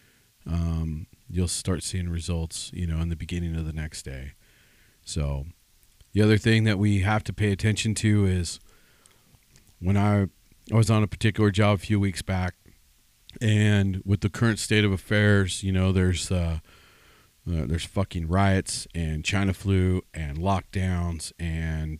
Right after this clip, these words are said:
you know, people getting sick and not getting sick and people exploiting this shit and, um, suppliers exploiting this. Uh, some places are shut down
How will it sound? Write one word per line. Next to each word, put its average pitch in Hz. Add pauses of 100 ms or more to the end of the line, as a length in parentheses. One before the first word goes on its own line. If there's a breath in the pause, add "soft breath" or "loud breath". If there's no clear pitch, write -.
(380)
you 90
know, 80
people 95
getting 85
sick 95
and 80
not 92
getting 90
sick 85
and 80
people 107
exploiting 95
this 92
shit 92 (100)
and, 82 (760 loud breath)
um, 78
suppliers 98
exploiting 95
this. 95 (240)
Uh, 82
some 98
places 92
are 90
shut 95
down 90